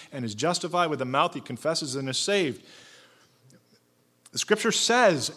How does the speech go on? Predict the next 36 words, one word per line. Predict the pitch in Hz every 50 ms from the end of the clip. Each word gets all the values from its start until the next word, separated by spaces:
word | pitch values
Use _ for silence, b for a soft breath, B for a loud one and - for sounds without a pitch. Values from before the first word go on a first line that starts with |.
| -
"Everyone | - 190 220 240 254 233 240 233
who | 226
believes | 202 190 190 214 220 180
in | 185
him | 175 156 147
will | 143 147
not | 156 170 170
be | 175 156
put | - 175 165 170
to | 165 143
shame." | - - 190 185 160 135 131
There's | 131 120 113
no | 139 151 185 220
distinction | 220 220 - - 214 208 185 - 170
between | 156 151 147 139 127
Jew | - 151 202 214
and | 196 151
Greek, | 139 175 170 165 -
for | -
the | 131 120
same | - - 180 190 196 190 175
Lord | 175 180 175 151
is | 139 120
Lord | 139 151 160 160
of | 147 127
all, | 143 151 170 170 175 170 170 B B B B
bestowing | B 135 - - - 185 185 180 170
his | 151 117
riches | 123 147 175 170 180 160 131
on | 143 135 135
all | 127 - 151 165 180 196 190
who | 175 170 165
call | - - - 160 165 175 175
on | 156 139
him. | 127 127 120
For | 110 - 135 135